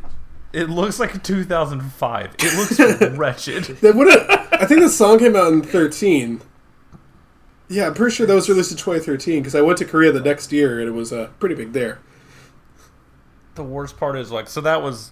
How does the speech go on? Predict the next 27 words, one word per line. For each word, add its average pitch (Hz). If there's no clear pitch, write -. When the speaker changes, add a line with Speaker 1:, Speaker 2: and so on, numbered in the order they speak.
Speaker 1:
where 120
I 113
shut 110
it 92
off 92
for 85
the 85
night, 82
obviously. 98
And, 127
uh, 120
I 139
was 131
busy 143
the 135
next 123
couple 117
days, 104
so 135
I 127
come 190
back 185
a 135
couple 117
days 98
later, 92
which, -